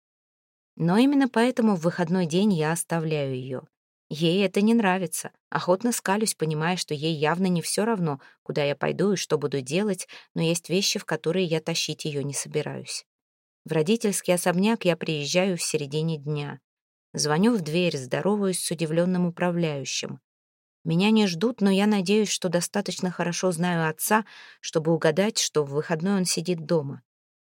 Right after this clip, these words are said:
За работой, чего-чего, а любви к собственному делу у Кинана Рейма не отнять. Одно из немногих его положительных качеств.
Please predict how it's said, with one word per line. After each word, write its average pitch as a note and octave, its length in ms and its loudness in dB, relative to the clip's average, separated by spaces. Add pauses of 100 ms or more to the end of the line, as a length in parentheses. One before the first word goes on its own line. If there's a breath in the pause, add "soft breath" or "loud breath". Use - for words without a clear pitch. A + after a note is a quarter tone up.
(160)
За D3 140 0
работой, D3+ 460 0
чего-чего, D#3+ 560 0
а F3+ 80 2
любви D3+ 360 -2
к F#3+ 60 -10
собственному E3+ 640 -2
делу E3+ 420 0
у E3 40 -2
Кинана F#3 440 0
Рейма F3 300 0
не F#3 140 0
отнять. G3 500 -4 (580)
Одно C#3+ 340 -2
из G3+ 120 0
немногих E3 480 0
его D#3+ 180 2
положительных E3 720 0
качеств. - 720 -8